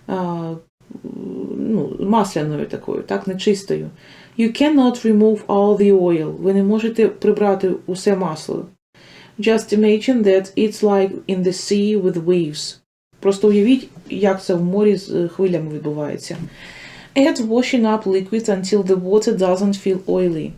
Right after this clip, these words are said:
Додайте, а, засіб для миття по-, посуду.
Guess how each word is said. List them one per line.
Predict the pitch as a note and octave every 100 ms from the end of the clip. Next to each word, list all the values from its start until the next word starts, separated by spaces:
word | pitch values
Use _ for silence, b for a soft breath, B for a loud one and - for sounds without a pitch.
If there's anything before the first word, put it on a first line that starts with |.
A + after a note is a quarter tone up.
| _ -
Додайте, | G3+ F#3+ G#3 G3 F#3 F3+ -
а, | F3 E3 E3 E3 F3+ - F3
засіб | F#3+ F3 - E3+
для | F3
миття | F3 F3 F3+ E3 -
по-, | - E3+ E3+ E3 E3+
посуду. | F3+ G3+ G#3+ B3+